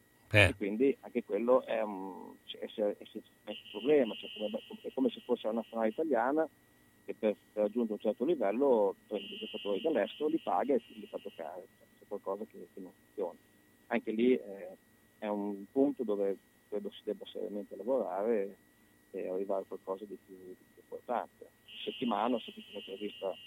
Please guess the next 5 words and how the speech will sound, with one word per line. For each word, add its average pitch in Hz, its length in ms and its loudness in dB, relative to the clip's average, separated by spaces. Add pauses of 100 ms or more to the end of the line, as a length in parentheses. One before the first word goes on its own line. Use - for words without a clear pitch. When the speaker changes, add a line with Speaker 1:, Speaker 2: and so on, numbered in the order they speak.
(280)
Speaker 2:
a 95 60 -8
Innocenti 113 960 0 (100)
su 101 120 -6
Radio 95 240 -4
ventiquattro 107 960 0